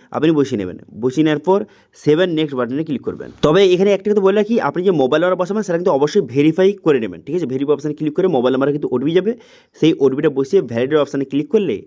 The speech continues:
মোবাইল নাম্বারটা কিন্তু ভেরিফাই হয়ে যাবে। ঠিক আছে, অবশ্যই কিন্তু ভেরিফাইটা করে নেবেন, মোবাইলের মধ্যে অবশ্যই এখানে ভেরিফাই কিন্তু করে নিতে হবে। ঠিক আছে, তো মোবাইল নাম্বার এইভাবে কিন্তু ভেরিফাই হয়ে যাবে। মোবাইল নাম্বার ভেরিফাই হয়ে যাওয়ার পর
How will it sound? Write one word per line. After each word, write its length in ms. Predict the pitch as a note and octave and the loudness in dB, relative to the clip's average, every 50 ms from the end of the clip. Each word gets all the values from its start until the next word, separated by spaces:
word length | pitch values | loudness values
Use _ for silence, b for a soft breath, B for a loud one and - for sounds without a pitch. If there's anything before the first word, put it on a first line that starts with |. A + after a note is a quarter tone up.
| b b b b b b | b b b b b b
মোবাইল 380 | G2+ G#2 A2+ B2+ C3 D#3 E3+ E3+ D#3 | -4 0 0 2 2 2 0 0 -2
নাম্বারটা 220 | C#3 B2+ B2+ C#3 | -2 -4 -6 -6
কিন্তু 140 | E3 F3+ G3+ D#3+ A#2+ | -6 -8 -8 -10 -8
ভেরিফাই 320 | A#2 A2+ A#2+ A#2 D#3 D#3+ C3 | -6 -6 -4 -2 -2 -2 -2
হয়ে 140 | A2 G2+ F2+ F2 | -2 -6 -6 -8
যাবে। 140 | E2 - - _ _ _ | -12 -16 -18 _ _ _
ঠিক 80 | - D3+ | -6 -4
আছে, 80 | F#3 F3 A2 A#2 | -2 0 0 0
অবশ্যই 240 | A#2 C#3 D3+ D3+ G3 | 2 0 0 0 -2
কিন্তু 120 | A#3+ A#3 F#3+ C#3+ | -4 -4 -2 -2
ভেরিফাইটা 320 | C#3 C#3 C3+ D#3+ E3 F#3+ F#3+ | -2 0 0 0 -2 -2 0
করে 120 | E3+ D#3+ D#3 E3 | 0 0 0 0
নেবেন, 160 | F3+ A#3+ D4 D#4 B B B B B B B A2 A#2 | 0 -2 -4 -6 B B B B B B B 0 0
মোবাইলের 240 | B2+ C3 D#3 D#3 D#3+ | 2 2 2 0 0
মধ্যে 140 | F3+ F#3 F#3 C3+ C3 | 0 -2 0 0 0
অবশ্যই 220 | C3 C#3+ C#3+ - E3+ | 0 -2 -2 -4 -4
এখানে 160 | E3+ F#3 E3 B2+ | -4 -4 -4 -4
ভেরিফাই 260 | C3 B2+ B2+ B2+ C3+ C3+ | -2 -2 0 0 0 0
কিন্তু 120 | D3+ E3 E3 D3+ | 0 -2 0 0
করে 100 | C3 A#2+ G#2+ | 0 0 0
নিতে 140 | G2+ G#2+ G2+ F2+ | -2 -6 -10 -14
হবে। 120 | E2+ - - _ _ | -14 -16 -20 _ _
ঠিক 100 | _ C#3 F3+ | _ -2 0
আছে, 100 | F#3+ F#3+ - B B B B B B B | 0 0 -2 B B B B B B B
তো 60 | F#3+ F#3 F#3 | 0 2 2
মোবাইল 160 | F3+ F#3 F#3+ G3 | 2 2 2 2
নাম্বার 160 | G3 G3 - - | 2 0 2 2
এইভাবে 180 | F3 E3+ F3+ F3+ | 2 2 4 4
কিন্তু 140 | F#3+ F#3+ E3 D3+ | 2 2 2 2
ভেরিফাই 240 | E3 E3 E3 F#3+ F3+ F#3 | 0 2 2 2 4 4
হয়ে 120 | F3+ F3+ | 4 4
যাবে। 140 | F#3+ F#3+ A#3 C#4+ b b b b b b - | 2 0 0 -6 b b b b b b -4
মোবাইল 160 | A#2 C3 D3 | 0 0 2
নাম্বার 180 | E3 F3 D#3+ C#3 | 2 0 0 0
ভেরিফাই 280 | C#3+ C#3 D3 D#3+ E3+ D3 C3 | -2 -2 0 0 -2 2 2
হয়ে 140 | C#3 C#3+ D3 | 2 2 4
যাওয়ার 160 | F3 E3 E3 D#3+ - | 2 0 -2 -2 -2
পর 200 | B2+ B2+ D3 F#3+ | 0 2 2 2